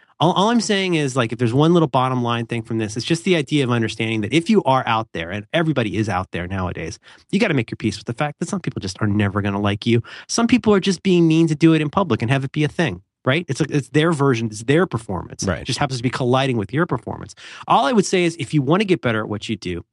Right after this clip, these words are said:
Speaker 1: and you wanna make better things, you are gonna have to make your peace with the fact that it's gonna be out there. People are gonna think what they think of it. And then you have to decide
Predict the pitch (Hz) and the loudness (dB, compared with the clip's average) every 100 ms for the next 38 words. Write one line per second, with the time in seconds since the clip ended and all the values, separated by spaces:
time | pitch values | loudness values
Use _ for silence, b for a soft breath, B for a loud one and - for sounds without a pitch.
0 | _ _ _ _ _ - 135 123 147 160 | _ _ _ _ _ -2 2 4 4 4
1 | 139 - - 123 117 - 175 147 87 - | 2 -2 -4 -2 -2 -2 -2 -2 -6 -12
2 | B B B B - 180 220 - 139 151 | B B B B 2 2 2 0 0 2
3 | 151 127 170 - 135 - 123 - 190 139 | 0 -2 -2 -2 -4 -2 -4 -2 -2 -4
4 | - - 101 95 131 - 113 185 202 160 | -8 -4 -4 -4 -6 -4 0 0 2 2
5 | 120 98 92 - - - 190 170 - 151 | 0 -4 -8 -4 -2 0 0 0 0 0
6 | 120 139 - 101 170 170 98 90 85 B | 2 0 -2 -4 -4 -4 -4 -6 -8 B
7 | B B B _ 139 143 127 123 247 240 | B B B _ 2 4 2 4 4 4
8 | - 147 131 147 127 95 | 0 -4 -2 0 0 -2